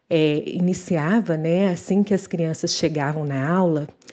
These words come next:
é, que na Semana Preta foi a exposição, né, nós sentávamos em roda, na roda de conversa, e apresentávamos o acervo, contando para elas que os recursos que estavam ali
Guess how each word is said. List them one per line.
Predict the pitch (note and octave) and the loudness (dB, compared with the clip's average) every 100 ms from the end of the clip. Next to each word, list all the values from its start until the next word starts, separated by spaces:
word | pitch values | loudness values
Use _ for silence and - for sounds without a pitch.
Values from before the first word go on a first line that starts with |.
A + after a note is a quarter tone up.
| - - - - | -20 -20 -20 -10
é, | D3+ C#3+ | -4 -4
que | - | 0
na | D#3 | 0
Semana | D3+ D#3+ D3+ D#3 | 0 -2 0 0
Preta | D#3 - D#3 E3+ D#3 | -2 0 2 2 -2
foi | - F3 F#3+ G3 | 0 4 6 4
a | |
exposição, | D#3 - E3 C#3+ C3+ - E3+ E3+ A#3+ G#3+ - - | 2 -2 -6 -6 -8 -6 -2 2 2 2 -2 -10
né, | C#3+ F3 C4+ - - - - _ | -4 0 0 -4 -20 -20 -20 _
nós | F3 E3+ | -2 -2
sentávamos | - E3 D#3+ D3+ D#3 D3 - | 0 2 2 2 0 -4 -4
em | |
roda, | D3+ C3 C#3 C#3+ F3+ A3+ C#4 | -4 -2 0 0 2 2 2
na | E3+ | -2
roda | C#3+ C#3+ C#3 | -6 -4 -4
de | C3+ - | -6 -6
conversa, | C#3+ C#3 C#3 C3+ E3+ - A#3 - - - - | -8 -4 0 0 0 -2 -4 -6 -20 -10 2
e | A3+ | 2
apresentávamos | G#3+ A3 G3+ A#3+ A#3+ G3+ A3 G3 F3 E3+ | 4 4 6 4 4 2 2 2 0 0
o | F3+ | 0
acervo, | F3 - E3+ F3 F#3 - C#3+ - | -2 -2 0 2 2 0 -6 -8
contando | - F#3 F#3 - A#3 B3+ G3+ C#3+ C#3 - _ _ _ _ _ - | -4 -2 0 4 6 6 4 0 -6 -12 _ _ _ _ _ -6
para | E3+ E3 | -2 0
elas | D3 D3+ E3+ D3+ C#3+ - - - _ | 4 4 4 2 -4 -12 -20 -20 _
que | G3 | -2
os | F3 | 2
recursos | F#3 F3+ A3+ B3 B3 | 0 2 2 2 0
que | - | -8
estavam | F#3+ - E3+ D#3+ C#3+ | -6 0 0 0 -2
ali | C3+ F#3+ G#3+ | 0 4 2